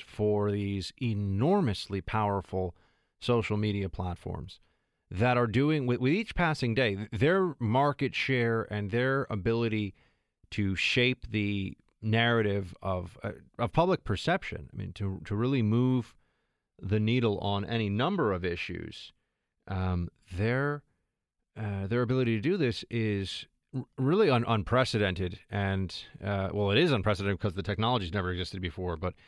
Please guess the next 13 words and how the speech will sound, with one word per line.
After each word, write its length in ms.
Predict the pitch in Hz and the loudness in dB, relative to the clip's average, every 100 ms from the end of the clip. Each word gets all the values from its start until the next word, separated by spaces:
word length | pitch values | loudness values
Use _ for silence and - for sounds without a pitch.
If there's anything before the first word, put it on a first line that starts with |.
| _ _ _ _ | _ _ _ _
just 220 | - - - - 92 110 | -14 -14 -14 -20 -12 -8
the, 80 | |
the 120 | 95 107 | -6 -4
power 460 | - 135 190 180 | 0 2 2 0
that 200 | 135 117 | 0 -2
they 180 | 110 104 | -2 0
have 420 | 107 117 101 92 | 0 0 -2 -4
is 140 | 95 - | -6 -8
tremendous. 600 | - 101 113 110 95 - | -6 -2 -2 -2 -4 -4
And 440 | 104 107 104 98 95 _ _ _ _ | -2 -2 -2 -4 -8 _ _ _ _
you'll 400 | 104 104 110 117 | -8 -4 0 0
notice 380 | 139 233 185 - | 2 0 -2 -2
that 140 | 113 | -4